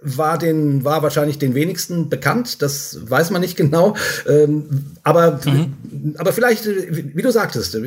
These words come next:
Speaker 1: der eine hat da was gesehen, der andere da, die wurden stillgehalten. Also man hätte da schon wesentlich früher dran gehen müssen. Definitiv.
Speaker 2: Richtig. Das, das Ausmaß hätte bekannt sein können. Wenn man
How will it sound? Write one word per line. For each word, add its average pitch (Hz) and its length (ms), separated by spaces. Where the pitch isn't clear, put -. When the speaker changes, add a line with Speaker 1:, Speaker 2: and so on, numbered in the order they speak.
Speaker 1:
der 139 180
eine 156 240
hat 143 200
da 220 120
was 208 220
gesehen, 170 560
der 139 140
andere 156 260
da, 208 520
die 185 120
wurden 196 200
stillgehalten. 175 1200
Also 165 440
man 143 200
hätte 180 480
da 123 160
schon 131 200
wesentlich 139 340
früher 117 380
dran 123 240
gehen 110 220
müssen. 139 360
Definitiv. 101 520
Speaker 2:
Richtig. 175 360
Das, 170 320
das 175 260
Ausmaß 196 480
hätte 202 180
bekannt 170 400
sein 156 340
können. 117 380
Wenn 160 180
man 190 260